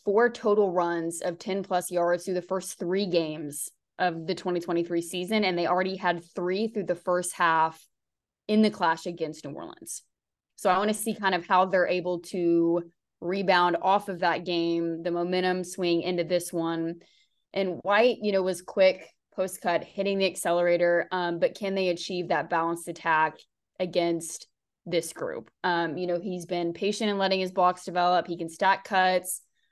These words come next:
um, easily transitions from, you know, the reactive mode to the aggression and acceleration on runs. Uh, and I just wanna see that explosive splash game from him. And I think this could potentially be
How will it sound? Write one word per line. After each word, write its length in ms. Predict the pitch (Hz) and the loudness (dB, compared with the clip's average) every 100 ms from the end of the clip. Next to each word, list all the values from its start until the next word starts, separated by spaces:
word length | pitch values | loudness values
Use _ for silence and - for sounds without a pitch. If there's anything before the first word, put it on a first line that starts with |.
| _ _ | _ _
um, 560 | 190 185 175 165 160 156 | 0 2 2 0 -4 -6
easily 380 | 233 226 240 233 | -2 2 2 2
transitions 720 | 220 208 190 190 202 190 180 | 0 -2 -2 -4 -4 -6 -4
from, 260 | 185 175 | 0 0
you 60 | 175 | 2
know, 100 | 175 | 0
the 100 | 170 | 0
reactive 480 | 170 175 180 180 175 | 0 2 2 0 -4
mode 360 | 180 175 175 | 0 0 0
to 160 | 170 190 | -4 -6
the 140 | 170 | 0
aggression 600 | 170 160 175 170 185 165 170 | -2 0 -2 0 -2 -2 -2
and 200 | - 165 | -2 -6
acceleration 640 | - 185 170 165 170 180 | -4 -2 0 0 -2 -6
on 240 | - 180 180 | -2 -2 0
runs. 600 | 190 185 185 190 185 - _ _ _ _ - | 0 2 0 -2 -6 -12 _ _ _ _ 0
Uh, 400 | 196 190 180 175 | 2 4 4 2
and 100 | 226 | 0
I 100 | 247 | 0
just 180 | 302 320 | 0 0
wanna 280 | 226 277 311 | -2 0 0
see 280 | - 233 233 | -2 -4 0
that 200 | 190 180 | 2 2
explosive 920 | - - - 190 220 214 226 220 202 - | -2 -10 -6 -2 -2 0 2 2 -2 -12
splash 640 | - - 180 185 190 - | -14 -10 0 0 0 -4
game 320 | 185 175 180 | -6 -4 -4
from 240 | 180 170 160 | -6 -8 -8
him. 340 | 170 139 175 190 | -10 -8 -8 -6
And 120 | 190 | -4
I 80 | 190 | -2
think 220 | 214 196 | -4 -2
this 180 | 202 - | -2 -2
could 120 | 220 | -4
potentially 460 | 208 202 196 202 | -4 -6 -6 -4
be 520 | 190 180 180 180 180 | -6 -4 -2 -2 -2